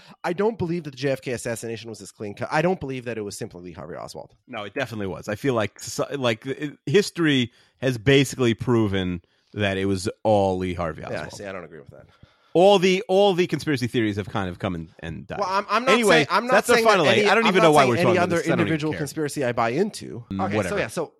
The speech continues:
Speaker 1: you're whatevering us already? All right, just, just, just
Speaker 2: Yeah,
Speaker 1: one more
Speaker 2: whatever.
Speaker 1: time so people know. Th-, here's our, here's our Elite Eight. Let us know your opinions.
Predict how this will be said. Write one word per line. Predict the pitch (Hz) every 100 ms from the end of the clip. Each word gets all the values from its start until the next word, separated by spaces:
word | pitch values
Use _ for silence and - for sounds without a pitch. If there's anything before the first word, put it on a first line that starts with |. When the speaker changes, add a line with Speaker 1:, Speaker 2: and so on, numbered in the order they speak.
| -
Speaker 1:
you're | 143 135
whatevering | 143 156 190 185
us | 147
already? | 143 127 156 226 143 - - _
All | 202
right, | 175
just, | 208 -
just, | 240 170
just | 165 330
Speaker 2:
Yeah, | 277
Speaker 1:
one | 233
more |
Speaker 2:
whatever. | 202 185
Speaker 1:
time |
so | 156
people | 202 180
know. | 151
Th-, | 139 160 165
here's | 233 240
our, | 233 196 -
here's | 202 226
our | 220
Elite | 190 170 160
Eight. | 135 139
Let | 175
us | 196
know | 185
your | 165
opinions. | 143 143 131 127